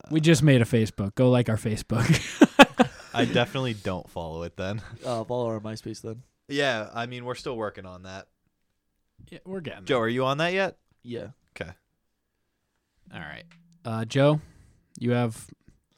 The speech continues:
Speaker 1: last night was the long-awaited finale
Speaker 3: Oh,
Speaker 1: of Game
Speaker 3: Game
Speaker 1: of
Speaker 3: of
Speaker 1: Thrones.
Speaker 3: Thrones.
Speaker 2: Of got.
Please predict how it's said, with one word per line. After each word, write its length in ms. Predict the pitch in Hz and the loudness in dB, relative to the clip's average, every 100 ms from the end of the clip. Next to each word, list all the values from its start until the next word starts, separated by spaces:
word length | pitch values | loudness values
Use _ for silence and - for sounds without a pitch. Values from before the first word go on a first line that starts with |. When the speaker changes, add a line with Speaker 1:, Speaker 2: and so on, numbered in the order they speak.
| _ _ _ | _ _ _
Speaker 1:
last 280 | 123 131 135 | 0 0 2
night 200 | 135 131 | 2 2
was 280 | 131 120 110 | 0 -2 0
the 320 | 123 123 113 - _ _ _ _ _ _ _ _ _ _ | 0 2 0 -6 _ _ _ _ _ _ _ _ _ _
long-awaited 800 | 120 131 143 143 135 135 131 120 | -2 2 4 4 2 2 0 -2
finale 680 | - 123 120 120 123 120 107 - _ - | -4 -4 -2 -2 -2 -2 -6 -14 _ -8
Speaker 3:
Oh, 280 | 127 127 | -4 -4
Speaker 1:
of 140 | 120 113 | -4 -4
Game 120 | 117 | -2
Speaker 3:
Game 100 | 123 | 0
Speaker 1:
of 60 | 120 | -2
Speaker 3:
of 60 | - | -2
Speaker 1:
Thrones. 460 | 127 127 104 117 | 0 2 0 -2
Speaker 3:
Thrones. 200 | 110 90 | -4 -6
Speaker 2:
Of 40 | 85 | -4
got. 300 | 92 92 | -2 -2